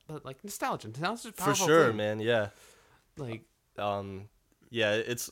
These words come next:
Speaker 2: it's about ninety percent nostalgia <laughs> when it
Speaker 1: <laughs>
Speaker 2: comes, yeah, but, you know, it's not a bad thing. It's, it makes me happy, you know?
Speaker 1: Yeah.
Speaker 2: So.
Speaker 1: Um,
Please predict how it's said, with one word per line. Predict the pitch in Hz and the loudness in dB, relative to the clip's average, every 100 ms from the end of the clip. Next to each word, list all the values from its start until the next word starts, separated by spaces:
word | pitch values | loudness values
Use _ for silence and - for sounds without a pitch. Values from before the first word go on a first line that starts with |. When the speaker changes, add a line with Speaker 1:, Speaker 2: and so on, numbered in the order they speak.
| - | -12
Speaker 2:
it's | 107 - | -14 -10
about | - 98 92 | -2 -2 -2
ninety | 92 90 90 | -6 -6 -10
percent | - 85 85 85 | -14 -14 -12 -12
nostalgia | - - - - 131 - 202 139 | -12 -12 -8 -2 0 2 4 4
<laughs> | |
when | 160 139 | 6 6
it | 139 | 6
Speaker 1:
<laughs> | 151 | 6
Speaker 2:
comes, | 139 160 | 4 4
yeah, | 139 | -2
but, | 123 123 127 | 4 4 4
you | 147 147 | 0 2
know, | 143 | 4
it's | 139 139 151 | 4 2 -4
not | 98 | -6
a | - - | -8 -8
bad | 104 113 | -6 -6
thing. | 95 92 | -8 -12
It's, | 95 - | -12 -12
it | 107 | -8
makes | 107 - | -8 -8
me | 104 | -6
happy, | 107 104 113 113 120 - | -4 -6 -6 -8 -10 -12
you | 110 | -8
know? | 104 | -6
Speaker 1:
Yeah. | 107 - _ _ _ _ _ - 117 | -8 -12 _ _ _ _ _ -20 -20
Speaker 2:
So. | - - - _ _ _ - | -14 -14 -14 _ _ _ -18
Speaker 1:
Um, | 113 110 110 | -14 -14 -14